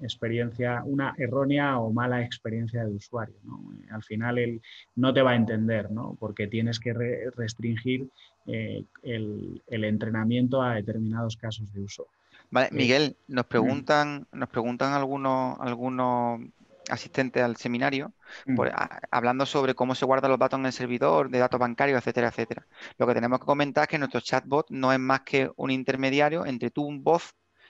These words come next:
Speaker 2: y el sistema de, de, de base de datos vuestra.
Speaker 1: Claro,
Speaker 2: Eso
Speaker 1: eso
Speaker 2: es una
Speaker 1: es.
Speaker 2: cosa intermedia. Esto, cómo se guardan los datos ya depende de la empresa a la que la tenga y de dónde, cómo lo quieran guardar,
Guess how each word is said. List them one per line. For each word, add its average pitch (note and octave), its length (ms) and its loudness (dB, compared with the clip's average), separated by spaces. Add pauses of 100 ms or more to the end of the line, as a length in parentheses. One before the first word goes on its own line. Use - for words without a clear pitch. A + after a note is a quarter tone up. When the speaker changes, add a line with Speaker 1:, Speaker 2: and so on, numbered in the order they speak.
(100)
Speaker 2:
y C#3+ 160 6
el D#3 100 6
sistema B2 440 2
de, B2 320 4
de, B2 380 0
de B2 100 -2
base B2+ 280 2
de B2 80 0
datos B2 280 -2
vuestra. A#2+ 340 -4
Speaker 1:
Claro, G#2 340 -8
Speaker 2:
Eso B2+ 180 0
Speaker 1:
eso B2+ 100 4
Speaker 2:
es C3+ 60 4
una C3+ 80 2
Speaker 1:
es. C3 80 2
Speaker 2:
cosa D3 140 0
intermedia. B2 480 0
Esto, C3 340 0
cómo B2 220 -2
se B2 80 2
guardan C#3+ 220 8
los D#3 80 8
datos E3 200 6
ya C#3+ 180 8
depende C3 320 4
de D3+ 60 2
la D3+ 60 6
empresa C3 260 0
a A#2+ 60 2
la A#2+ 60 2
que B2 40 4
la A#2+ 120 4
tenga F3 280 -4
y - 40 -4
de - 140 -4
dónde, B2 220 -2
cómo B2 180 -8
lo A#2+ 80 0
quieran A#2 200 0
guardar, - 240 -10